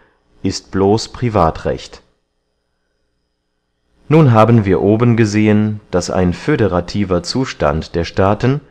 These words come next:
welcher bloß die Entfernung des Krieges zur Absicht hat, der einzige mit der Freiheit derselben vereinbare rechtliche Zustand sei.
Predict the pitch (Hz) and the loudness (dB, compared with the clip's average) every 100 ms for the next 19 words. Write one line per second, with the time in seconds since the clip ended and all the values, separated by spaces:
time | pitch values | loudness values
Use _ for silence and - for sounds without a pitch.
0 | _ _ _ - 95 92 101 98 117 151 | _ _ _ -2 -2 2 0 2 2 0
1 | - 87 98 - 117 123 127 117 110 - | -4 0 0 0 2 2 2 2 0 -6
2 | - 139 90 78 - - - 87 - - | -4 -4 -2 -6 -8 -8 -4 -4 -6 -8
3 | 98 - 117 - - _ _ _ _ - | -8 -4 -4 -4 -16 _ _ _ _ -2
4 | 87 104 147 156 - 120 107 101 98 85 | 2 4 4 2 -4 0 0 2 0 -2
5 | - 120 147 101 76 78 - 87 85 87 | -2 -2 0 -2 -4 -6 -4 -4 -2 0
6 | 98 104 120 120 - 87 87 101 104 98 | 0 0 -2 -4 -4 -2 2 2 2 2
7 | 98 95 98 98 92 - 92 - - 95 | 0 -2 -4 -4 -6 -2 -2 -2 -8 -6
8 | 107 98 - 82 - 76 71 67 73 57 | -6 -6 -6 -6 -6 -6 -6 -8 -8 -8
9 | 50 | -10